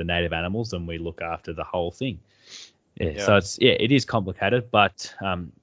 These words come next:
Speaker 1: I mean, it's, I certainly enjoy being a part of it. Like I said before, I get to hunt a lot of stuff and enjoy myself, and it's all good fun.
Speaker 2: Yeah, uh, you know, uh, uh, two things, two things with that. Like, one, uh, going back to what you're saying about, um, you know, h-, how,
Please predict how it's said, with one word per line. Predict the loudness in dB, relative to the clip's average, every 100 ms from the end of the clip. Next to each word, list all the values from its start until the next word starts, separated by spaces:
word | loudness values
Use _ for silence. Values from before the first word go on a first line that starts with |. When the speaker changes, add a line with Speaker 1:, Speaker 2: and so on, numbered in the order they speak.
| -8
Speaker 1:
I | -4
mean, | 0 0
it's, | -2 -8 -4
I | -4
certainly | 0 0 2 -2
enjoy | -2 -4
being | -4 -6
a | -6
part | -2 -2
of | -2
it. | -4
Like | -6 -8
I |
said | -8 -8
before, | -8 -4 -2 -2
I |
get | -6 -8
to | -8 -10
hunt | -8 -8
a | -6
lot |
of | -8
stuff | -6 -4 -4 -8
and | -14 -16 _ _ -20 -20 -20 _
enjoy | -12 -4 -2
myself, | -2 -2 -4 -4
and | -10
it's | -6 -4
all | -2
good | -4 -6
fun. | -6 -6 -10 _ _ _ _ -20 -18 -16 2
Speaker 2:
Yeah, | 6 6 4 -4
uh, |
you | -6 0 0
know, | 0
uh, | -2 -6
uh, | -2
two | 0
things, | 0 -2 -4
two | -2 -2
things | -2 -4
with | 0
that. | 0 0
Like, | 0
one, | 4 4 4
uh, | -4 -8 -4
going | 2 4
back | 4 2
to | 0
what | -4
you're | -4
saying | -4 -4 -2
about, | -2 0 0
um, | 0 0 -2 -6 -12 -14 -16 -20 -8
you | -2
know, | 0
h-, | 0
how, | 2 6 6 6 0